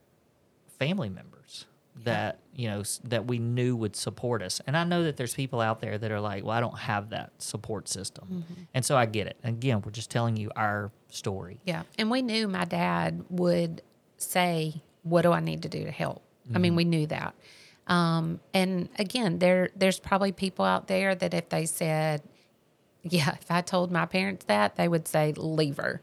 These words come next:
Speaker 1: Yeah.
Speaker 2: you know? And so you have to be careful, um, who you choose to let in, in your inner circle like that.
Speaker 1: Mm-hmm. Yeah, definitely. So we did, and of course he was, he, you know, it, it crushed him, but at the same time, he was like, "Hey, I've got,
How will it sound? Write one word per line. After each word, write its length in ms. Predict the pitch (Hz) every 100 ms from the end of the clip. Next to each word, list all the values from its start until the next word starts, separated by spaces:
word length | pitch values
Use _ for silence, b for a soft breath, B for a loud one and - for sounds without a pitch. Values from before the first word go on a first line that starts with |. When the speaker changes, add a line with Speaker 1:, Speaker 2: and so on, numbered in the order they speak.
| -
Speaker 1:
Yeah. 160 | 113 98
Speaker 2:
you 80 | 175
know? 280 | 151 151 170 B B B
And 140 | 196 185
so 100 | 190
you 140 | 196
have 240 | 190 180 -
to 80 | 196
be 120 | 202
careful, 840 | - 175 165 180 - 147 156 160 b b b _
um, 480 | - 175 160 156 156 - -
who 480 | 185 175 175 170 165 -
you 160 | 170 165
choose 460 | - 170 160 156
to 460 | - 156 156 151 151 - _ _ -
let 200 | 170 160
in, 340 | 160 156 170 151 - _ -
in 160 | 175
your 120 | 175 170
inner 240 | 156 151
circle 400 | - - - -
like 220 | 117 113
that. 200 | 101 104
Speaker 1:
Mm-hmm. 80 | 95 - -
Yeah, 220 | 113 104
definitely. 480 | 104 110 - 107 - B B B B B
So 140 | - 165
we 60 |
did, 300 | 156 160 160
and 120 | 143
of 60 | 131
course 280 | - 139 131
he 120 | 139
was, 400 | 123 113 - - -
he, 260 | 131 117 -
you 160 | 127
know, 220 | 113 104 107
it, 180 | - 67 -
it 360 | 127 147 139
crushed 380 | - 139 131 -
him, 360 | 135 127 123 113
but 160 | 117
at 120 | 110
the 40 | -
same 300 | - 120 113
time, 480 | 123 117 113 110 107
he 180 | 123
was 200 | 110 107
like, 220 | 113 101 95
"Hey, 320 | 120 107 104
I've 220 | 117 117
got, 400 | 113 110 107 104